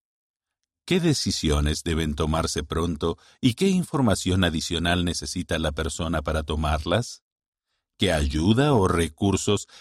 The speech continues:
necesita de inmediato? ¿Y qué necesitará a largo plazo? ¿Qué opciones considera que tiene?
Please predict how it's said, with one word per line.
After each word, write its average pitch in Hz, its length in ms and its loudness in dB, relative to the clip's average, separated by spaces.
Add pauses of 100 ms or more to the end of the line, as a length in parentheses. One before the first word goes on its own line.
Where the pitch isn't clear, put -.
(100)
necesita 107 680 2
de 104 180 4
inmediato? 80 920 0 (480)
¿Y 127 120 2
qué 202 200 0
necesitará 85 880 0
a 78 60 2
largo 80 360 0
plazo? 101 600 -4 (920)
¿Qué 101 160 2
opciones 92 680 2
considera 82 680 0
que 85 120 -2
tiene? 80 500 -2